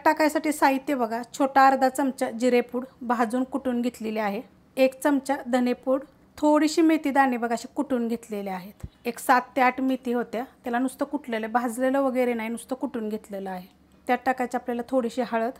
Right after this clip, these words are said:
एक चमचा टाकायची मिरची पावडर, कलरवाली पण आहे आणि तिखटवाली पण आहे. चवीप्रमाणे टाकायचे मीठ. मिरची पावडर जी टाकली ना, तुमच्या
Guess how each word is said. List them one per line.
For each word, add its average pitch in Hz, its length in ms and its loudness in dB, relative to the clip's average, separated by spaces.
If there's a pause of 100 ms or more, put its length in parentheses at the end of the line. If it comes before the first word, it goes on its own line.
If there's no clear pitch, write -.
(300)
एक 240 220 -2
चमचा 262 280 0
टाकायची 254 360 -2
मिरची 262 380 0
पावडर, 233 280 -2
कलरवाली 247 600 2
पण 254 200 -4
आहे 233 200 -4 (140)
आणि 233 160 -6 (100)
तिखटवाली 240 460 -2
पण 233 200 -6
आहे. 226 220 -8 (360)
चवीप्रमाणे 262 560 4
टाकायचे 247 440 -4
मीठ. 254 240 -2 (640)
मिरची 285 260 0
पावडर 320 280 6
जी 311 140 0
टाकली 311 360 2
ना, 233 100 -2
तुमच्या 262 300 -2